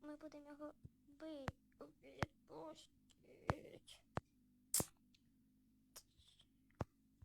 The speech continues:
Давай зброю. Зброю давай, яку?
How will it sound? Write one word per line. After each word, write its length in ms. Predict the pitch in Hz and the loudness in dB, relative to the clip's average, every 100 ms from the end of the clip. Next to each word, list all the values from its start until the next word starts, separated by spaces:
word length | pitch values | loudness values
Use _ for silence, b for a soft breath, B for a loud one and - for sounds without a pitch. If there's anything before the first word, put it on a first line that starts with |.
| - - - - - - - - | -14 -20 -4 6 6 6 -20 -6
Давай 340 | 311 349 370 311 | -4 -2 -2 -2
зброю. 600 | - - 359 381 302 262 247 - - - - - - - - - - - | 4 6 6 4 6 12 12 12 2 -4 -20 2 4 6 2 2 -2 -2
Зброю 520 | - - - 440 403 339 | 0 4 10 12 12 12
давай, 360 | 349 339 285 | 12 12 10
яку? 640 | 330 392 - 415 311 226 | 4 2 12 12 12 12